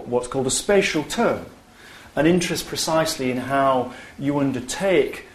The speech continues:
cultural analysis, uh, and social science analysis, um, through a representation of space,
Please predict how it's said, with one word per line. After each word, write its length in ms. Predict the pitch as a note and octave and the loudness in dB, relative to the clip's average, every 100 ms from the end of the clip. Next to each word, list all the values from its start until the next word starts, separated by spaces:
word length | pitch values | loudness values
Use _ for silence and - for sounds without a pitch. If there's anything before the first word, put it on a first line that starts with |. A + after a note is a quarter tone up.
| - - - - | -20 -20 -20 -10
cultural 400 | - F3 E3+ D3 | 2 4 4 2
analysis, 840 | C#3+ C#3+ C#3 - A2 A2+ - - - - - - | 2 2 0 -2 -4 -4 -4 -6 -10 -20 -14 -2
uh, 180 | A#2+ A#2+ | 0 0
and 140 | C3+ C3 | 0 0
social 280 | D3 C3+ | 0 0
science 480 | B2 E3 E3+ E3+ C3+ | -2 0 2 0 0
analysis, 760 | B2 A2+ A2 - A2+ - - - - - - | -2 -2 -2 -6 -8 -8 -8 -10 -20 -8 -2
um, 220 | C#3 C3+ - - | 0 -2 -6 -14
through 300 | - - F3+ | -10 0 4
a 80 | E3+ | 6
representation 920 | E3 E3 D3+ D3+ D3+ D#3 C#3 C#3 C#3 | 4 2 -4 -4 0 0 2 0 -2
of 120 | B2+ | 2
space, 760 | - - D3+ G#2+ G2 - - | 2 4 4 2 0 -8 -8